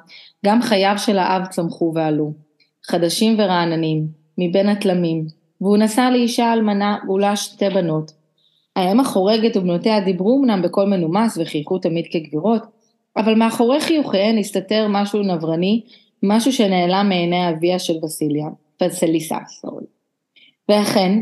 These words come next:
כשלוש נשים נותרו לבד עם וסליסה, הן עינו אותה. הכריחו אותה לשרתם ושלחו אותה לחטוב עצים כדי שאורה הלבן יוכתם ויתכער. הן שנאו אותה מפני שחוננה במתיקות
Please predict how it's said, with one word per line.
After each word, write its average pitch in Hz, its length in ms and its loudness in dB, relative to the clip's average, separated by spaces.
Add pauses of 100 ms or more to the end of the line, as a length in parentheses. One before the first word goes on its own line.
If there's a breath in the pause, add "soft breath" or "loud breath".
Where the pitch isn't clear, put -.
(140)
כשלוש 208 800 0
נשים 175 540 0
נותרו 190 360 0
לבד 190 380 2
עם 175 120 0
וסליסה, 220 540 0 (480)
הן 202 140 2
עינו 185 300 2
אותה. 185 240 -4 (500)
הכריחו 269 400 2
אותה 262 200 2
לשרתם 196 500 0
ושלחו 190 300 -2
אותה 220 180 0
לחטוב 180 380 -2
עצים 220 360 0
כדי 170 280 0
שאורה 170 420 -2
הלבן 185 440 -2
יוכתם 202 500 -2
ויתכער. 156 540 -2 (840)
הן 214 140 2
שנאו 220 440 2
אותה 175 320 -2 (800 loud breath)
מפני 196 300 2
שחוננה 208 680 2
במתיקות 240 760 0